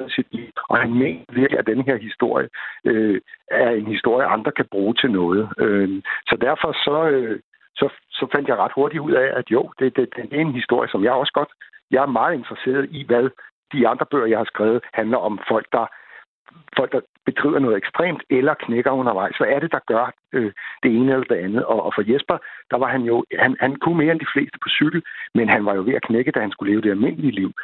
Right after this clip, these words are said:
Den historie, synes jeg, var interessant. Og det var Jesper, det var faktisk ham selv, der foreslog, at vi,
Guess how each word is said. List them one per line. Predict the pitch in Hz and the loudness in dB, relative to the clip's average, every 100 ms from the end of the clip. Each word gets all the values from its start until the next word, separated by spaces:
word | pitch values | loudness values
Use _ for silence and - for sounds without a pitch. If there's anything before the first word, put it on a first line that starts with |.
| - | -4
Den | - 156 | -2 0
historie, | - 135 120 | 2 2 2
synes | 120 113 | 2 2
jeg, | 107 | 2
var | 110 | 0
interessant. | 101 - - 85 - - - - | -2 -4 -4 -4 -4 -14 -12 -4
Og | 127 | -2
det | 143 | 0
var | 147 | 2
Jesper, | 127 - 147 - - - - | 0 0 -4 -6 -20 -20 -4
det | 131 | -2
var | 120 | 0
faktisk | 127 135 | -4 -2
ham | 131 | -6
selv, | - 151 | -2 -4
der | 135 - | -4 -2
foreslog, | 135 156 - 120 123 | -2 -2 -4 -6 -4
at | 98 | -6
vi, | 101 | -8